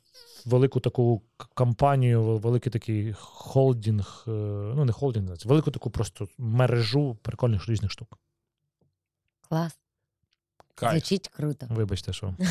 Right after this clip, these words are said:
Speaker 2: <laughs>
Speaker 1: ви спитали про мене. Таке, да,
Speaker 2: Ні,
Speaker 1: знаєш,
Speaker 2: це
Speaker 1: типу,
Speaker 2: добре.
Speaker 1: як казала
Speaker 2: До
Speaker 1: Да-,
Speaker 2: слова.
Speaker 1: казала Даша Малахова,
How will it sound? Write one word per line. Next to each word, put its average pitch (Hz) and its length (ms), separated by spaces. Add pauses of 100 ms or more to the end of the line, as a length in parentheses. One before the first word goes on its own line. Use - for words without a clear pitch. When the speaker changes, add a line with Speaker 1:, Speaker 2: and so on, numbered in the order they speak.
(120)
Speaker 2:
<laughs> 294 300
Speaker 1:
ви 294 60
спитали 123 600
про 107 120
мене. 104 140
Таке, 98 240
да, - 100
Speaker 2:
Ні, 226 240
Speaker 1:
знаєш, 143 180
Speaker 2:
це 214 60
Speaker 1:
типу, 202 180
Speaker 2:
добре. 160 160 (160)
Speaker 1:
як 127 100
казала 139 260
Speaker 2:
До 127 60
Speaker 1:
Да-, 143 80
Speaker 2:
слова. 208 380
Speaker 1:
казала 139 240
Даша 127 220
Малахова, 123 500